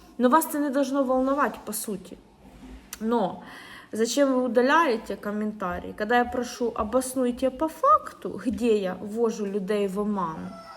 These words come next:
коли саме? Коли я ребра по вісімдесят гривень обрізний купляю? Чи коли я вам показую, як ми самі з Дімою копаємо, перекопуємо? І ще, коли ви написали, що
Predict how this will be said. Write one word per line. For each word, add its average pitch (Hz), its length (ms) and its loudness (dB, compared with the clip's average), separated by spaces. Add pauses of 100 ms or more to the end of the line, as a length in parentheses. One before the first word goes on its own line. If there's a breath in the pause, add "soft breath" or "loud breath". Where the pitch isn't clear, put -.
(480 loud breath)
коли 339 260 6
саме? 214 480 4 (120)
Коли 247 220 6
я 277 140 6
ребра 440 360 2
по 254 260 2
вісімдесят 240 440 -4
гривень 202 380 -4
обрізний 190 560 -8
купляю? 180 400 -10
Чи 285 140 -10
коли 403 180 0
я 494 260 6
вам 403 100 -4
показую, 392 460 0
як 302 160 -2
ми 294 100 -6
самі 311 340 -2
з 254 80 -2
Дімою 262 320 0
копаємо, 254 540 0
перекопуємо? 226 840 -8 (1400 soft breath)
І 269 760 4
ще, 240 220 -2
коли 214 360 0
ви 247 120 0
написали, 247 720 0
що 226 420 -6